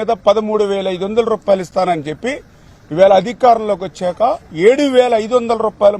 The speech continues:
మాత్రమే ఇవ్వడంతో, ఒక్కొక్క రైతు కూడా సంవత్సరానికి ఆరు వేల రూపాయలు చొప్పున ఐదు సంవత్సరాల్లో, ఐదు ఆరులు ముప్పై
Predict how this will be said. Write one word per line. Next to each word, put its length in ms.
మాత్రమే 400
ఇవ్వడంతో, 540
ఒక్కొక్క 500
రైతు 440
కూడా 220
సంవత్సరానికి 760
ఆరు 180
వేల 240
రూపాయలు 420
చొప్పున 280
ఐదు 400
సంవత్సరాల్లో, 800
ఐదు 280
ఆరులు 320
ముప్పై 520